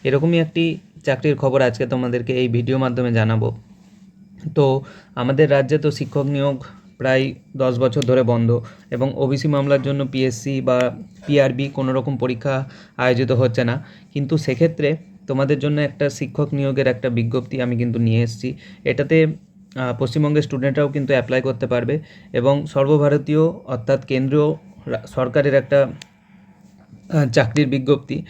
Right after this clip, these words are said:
তো, আহ, মাইনেও অনেকটা খুবই বেশি এবং ভ্যাকান্সি কী আছে, বেতন কী আছে, সমস্তটাই কিন্তু তোমাদেরকে জানাবো,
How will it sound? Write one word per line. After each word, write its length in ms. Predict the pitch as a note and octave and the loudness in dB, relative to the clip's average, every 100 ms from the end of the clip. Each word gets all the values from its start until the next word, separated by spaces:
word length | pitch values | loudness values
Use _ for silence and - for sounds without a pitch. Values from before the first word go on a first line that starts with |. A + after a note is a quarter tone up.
| - - _ | -16 -20 _
তো, 340 | B2 B2 B2 - - - | 2 2 2 -4 -16 -4
আহ, 200 | B2 A#2+ | 0 2
মাইনেও 400 | A#2 A#2+ C#3 D3 | 2 2 2 2
অনেকটা 300 | C3+ C3+ C3 | 0 -2 -4
খুবই 240 | C#3+ C#3 | -2 0
বেশি 300 | C3 A#2+ C#3 | 0 0 -2
এবং 480 | - B2+ A#2+ A#2+ B2+ - C3+ | -6 -2 0 0 -2 -8 -4
ভ্যাকান্সি 420 | B2+ A#2+ C3+ C3 | -2 2 2 0
কী 200 | B2+ C#3 | -2 2
আছে, 260 | C3 A#2 C3 | 2 2 2
বেতন 400 | A#2 A#2+ B2+ B2+ | 2 2 2 -2
কী 240 | A#2+ B2+ | 0 2
আছে, 280 | A#2+ A2+ B2 - - _ | 2 0 -4 -6 -18 _
সমস্তটাই 480 | - C3 C3 D3 D3 | -4 -2 0 2 2
কিন্তু 240 | C#3+ C#3 | 0 -2
তোমাদেরকে 420 | C#3 C3+ C3 B2+ | 0 0 0 0
জানাবো, 480 | B2 A2+ A2+ B2+ D#3 | 2 4 2 0 -4